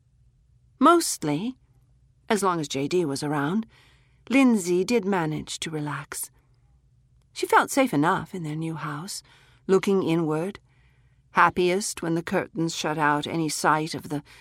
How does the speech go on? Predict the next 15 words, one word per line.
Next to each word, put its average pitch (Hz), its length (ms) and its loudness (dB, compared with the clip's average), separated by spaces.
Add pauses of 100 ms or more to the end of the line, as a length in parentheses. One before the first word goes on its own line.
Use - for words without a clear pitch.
(140)
featureless 156 640 -4
marshes 160 680 -2
that - 140 -10
surrounded 156 540 0
them, 165 280 -2 (840)
and 247 80 4
she 277 100 4
left 254 220 6
all 247 180 8
the 214 160 0
outdoor 180 560 6
chores 160 460 -4
to 170 140 -4
her 165 80 -2
husband, 175 480 -4